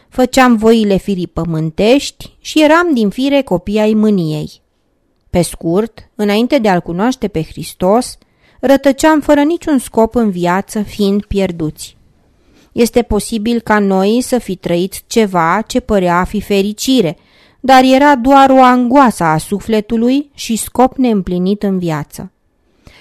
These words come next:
Când un om vine la Hristos și simte dragostea Lui, totul se schimbă. Acum, în Hristos, noi suntem cu adevărat vii.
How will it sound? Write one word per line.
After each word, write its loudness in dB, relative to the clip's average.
Când 0
un 2
om 4
vine 0
la 2
Hristos -4
și -8
simte -2
dragostea -4
Lui, -4
totul 2
se 0
schimbă. -6
Acum, 0
în -4
Hristos, -4
noi 0
suntem 0
cu -2
adevărat 0
vii. -6